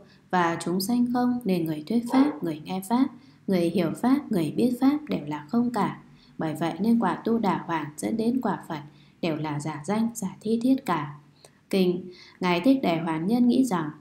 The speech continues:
Ngài Huệ Mạng Tu Bồ Đề trí huệ cao sâu, Ngài chẳng hoại pháp tướng mà vẫn thuyết được thật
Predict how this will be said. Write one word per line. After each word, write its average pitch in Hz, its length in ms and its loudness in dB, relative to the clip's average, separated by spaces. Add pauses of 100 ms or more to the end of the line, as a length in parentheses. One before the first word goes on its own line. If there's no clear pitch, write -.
(280)
Ngài 170 160 0
Huệ 175 180 0
Mạng 170 300 -2
Tu 262 120 6
Bồ 190 260 2
Đề 156 240 -2
trí 175 200 -2
huệ 226 180 2 (180)
cao 190 160 0
sâu, 196 380 0 (420)
Ngài 170 320 2
chẳng 165 220 -2
hoại 185 180 -4
pháp 254 280 -2
tướng 254 420 4
mà 160 320 0
vẫn 233 180 0
thuyết - 200 2
được 160 180 0
thật 151 140 -8